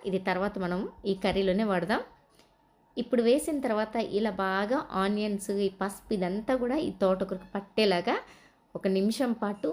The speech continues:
బాగా వేయించుకోవాలి. ఈ సన్న మంటలోనే ఇలా కలుపుతూ వేయించుకోవాలి. చూడండి,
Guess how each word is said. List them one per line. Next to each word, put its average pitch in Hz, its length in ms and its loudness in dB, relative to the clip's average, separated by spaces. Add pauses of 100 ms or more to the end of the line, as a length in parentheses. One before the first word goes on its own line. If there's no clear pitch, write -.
(220)
బాగా 185 360 2
వేయించుకోవాలి. 180 560 0 (140)
ఈ - 20 2 (100)
సన్న 196 300 0
మంటలోనే 208 440 0 (120)
ఇలా 202 120 2 (120)
కలుపుతూ 202 380 0 (120)
వేయించుకోవాలి. 180 640 0 (580)
చూడండి, 269 360 6